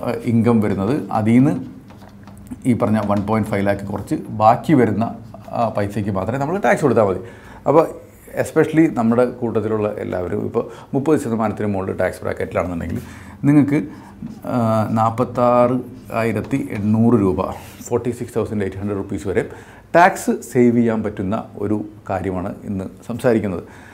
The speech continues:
ഇത് ഒത്തിരി അഡ്വർടൈസ്മെന്റ് കാണാറുണ്ട്, ഏഹ്, insurance കമ്പനികളുടെ അഡ്വർടൈസ്മെന്റ് കാണാറുണ്ട്, മ്യൂച്വൽ fund കമ്പനികളുടെ അഡ്വർടൈസ്മെന്റ് കാണാറുണ്ട്. അപ്പോൾ എല്ലാവർക്കും ഒരു ടെംപ്റ്റേഷനാണ്. അപ്പോൾ പലർക്കും വിചാരം വെച്ചാൽ, ഏഹ്, ഓരോ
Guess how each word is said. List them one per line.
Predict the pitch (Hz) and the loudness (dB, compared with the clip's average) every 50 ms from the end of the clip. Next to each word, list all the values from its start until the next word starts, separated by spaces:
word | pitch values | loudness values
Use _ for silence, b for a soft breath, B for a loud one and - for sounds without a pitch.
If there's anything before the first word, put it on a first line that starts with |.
| B B B - | B B B 6
ഇത് | 120 135 139 - | 6 6 8 6
ഒത്തിരി | 127 - - 127 127 113 | 2 0 2 4 4 4
അഡ്വർടൈസ്മെന്റ് | 101 104 107 104 101 - 113 104 104 104 | 4 2 0 0 0 0 0 0 2 2
കാണാറുണ്ട്, | 101 98 95 95 98 92 92 | 2 0 0 -2 -2 -2 -2
ഏഹ്, | 90 90 101 - - - - - - - - - - - - - - - - - - 85 87 - - 113 | -2 -2 -4 -8 -12 -14 -14 -12 -10 -8 -8 -6 -6 -6 -8 -10 -12 -14 -14 -12 -10 -8 -8 -6 -4 -4
insurance | 107 101 101 107 101 104 101 - - - | -4 -2 0 0 0 0 -2 -4 -6 -6
കമ്പനികളുടെ | 104 98 98 95 98 95 95 | -6 -4 -4 -4 -2 -2 -2
അഡ്വർടൈസ്മെന്റ് | 92 87 90 85 90 82 87 90 85 82 | -2 -2 -4 -4 -6 -6 -6 -6 -6 -6
കാണാറുണ്ട്, | 82 82 78 71 76 117 160 | -4 -4 -4 -4 -2 -2 -2
മ്യൂച്വൽ | 185 180 - - - | -2 -2 -4 -4 -4
fund | 110 101 - | -6 -6 -6
കമ്പനികളുടെ | 98 87 85 87 90 85 85 80 | -6 -6 -6 -6 -6 -6 -6 -8
അഡ്വർടൈസ്മെന്റ് | - - - - - - 98 95 90 | -8 -8 -8 -8 -8 -6 -6 -6 -6
കാണാറുണ്ട്. | 90 82 85 85 82 82 85 95 - B B B B B B - | -6 -4 -4 -6 -6 -6 -8 -10 -10 B B B B B B 0
അപ്പോൾ | 165 190 165 - | 2 4 4 4
എല്ലാവർക്കും | 151 147 156 165 160 156 151 147 165 160 - - | 4 4 4 4 4 4 4 2 0 -2 -2 -2
ഒരു | 135 123 117 120 | -2 0 0 0
ടെംപ്റ്റേഷനാണ്. | 110 104 95 117 117 107 - 113 95 101 120 - - | 0 0 2 0 0 0 0 -4 -6 -6 -6 -8 -4
അപ്പോൾ | 110 123 127 - | -4 -2 2 2
പലർക്കും | 123 127 139 151 151 147 147 - 156 - - 147 143 147 143 | 4 4 6 4 4 2 0 -2 -2 -2 -2 0 0 0 2
വിചാരം | 139 135 127 131 135 | 2 2 2 2 0
വെച്ചാൽ, | 120 131 120 123 131 B B B B B B B B B - 120 | 0 -2 -2 -2 -4 B B B B B B B B B 0 0
ഏഹ്, | 117 113 - - 117 117 | 0 0 0 2 6 8
ഓരോ | 135 147 165 185 | 10 10 12 10